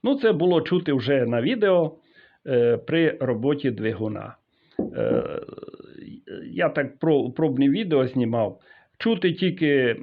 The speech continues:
м, е, стук, шум самого двигуна, а вихлоп практично не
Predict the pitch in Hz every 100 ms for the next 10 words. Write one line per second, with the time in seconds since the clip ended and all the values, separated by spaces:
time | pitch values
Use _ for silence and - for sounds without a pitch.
0 | - - 120 120 117 117 117 - 185 165
1 | - - - - - 160 127 - - 139
2 | 143 139 127 143 143 185 226 226 - 143
3 | 139 196 220 190 165 - 139 - - 165
4 | 160 139 127 120 _ 110 123 127